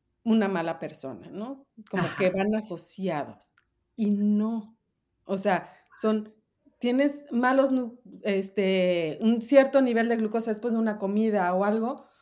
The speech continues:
Speaker 1: ok, vamos a analizar qué fue lo que pasó, qué hiciste, qué no hiciste, qué, cuál fue la diferencia, ok. Entonces, es una percepción diferente. En lugar de ser de culpa,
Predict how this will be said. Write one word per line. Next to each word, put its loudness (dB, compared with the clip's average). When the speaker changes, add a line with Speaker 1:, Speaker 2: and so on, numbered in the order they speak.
Speaker 1:
ok, -8
vamos -4
a -4
analizar -10
qué -4
fue -8
lo -6
que -8
pasó, -8
qué -6
hiciste, -8
qué -4
no 0
hiciste, -8
qué, -4
cuál -4
fue -6
la 0
diferencia, -4
ok. -10
Entonces, -2
es -2
una 2
percepción -8
diferente. -2
En 2
lugar 4
de 4
ser -2
de -4
culpa, -2